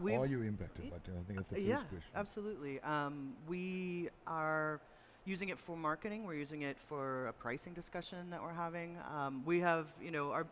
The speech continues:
Speaker 1: our business is smaller than Metalogix, but we definitely, I, I, I finally said to my two business partners, we, I was getting messages in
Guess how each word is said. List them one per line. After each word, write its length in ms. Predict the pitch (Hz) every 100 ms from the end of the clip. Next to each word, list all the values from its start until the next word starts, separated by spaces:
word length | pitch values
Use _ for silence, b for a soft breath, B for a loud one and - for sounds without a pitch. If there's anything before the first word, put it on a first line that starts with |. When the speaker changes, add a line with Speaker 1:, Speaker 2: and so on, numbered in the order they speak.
| -
Speaker 1:
our 80 |
business 380 | 165 156 160 147
is 80 | 151
smaller 360 | - 147 143 139
than 140 | 139
Metalogix, 560 | 139 135 127 127 139 - -
but 200 | 139 - B B B B - -
we 120 | 185
definitely, 600 | 180 165 170 151 147 139 -
I, 80 | 160 -
I, 160 | 156 151 - - B B
I 60 | 165
finally 260 | 208 190 180
said 200 | - 165
to 220 | - 156 147
my 120 | 147
two 260 | 143 175 143 -
business 240 | - 139 -
partners, 560 | 139 123 135 131 - -
we, 160 | 143 143 -
I 80 | 151
was 140 | 139
getting 220 | 160 151
messages 540 | 147 147 156 147 151 139
in 360 | 139 139 135